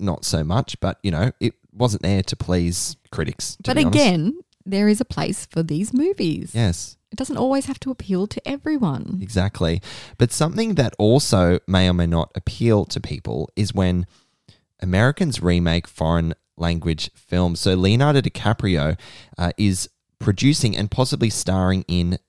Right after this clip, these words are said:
Speaker 1: a film called Another Round, which is, which is the remake. So
Speaker 2: Mm.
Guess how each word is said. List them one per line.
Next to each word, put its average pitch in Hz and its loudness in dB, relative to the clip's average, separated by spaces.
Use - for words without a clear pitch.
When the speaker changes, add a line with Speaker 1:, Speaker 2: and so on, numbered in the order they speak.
Speaker 1:
a 92 -8
film 87 0
called 85 0
Another 90 2
Round, 82 -4
which - -10
is, - -8
which 87 -4
is 82 -4
the 82 -4
remake. 87 0
So - 2
Speaker 2:
Mm. 98 2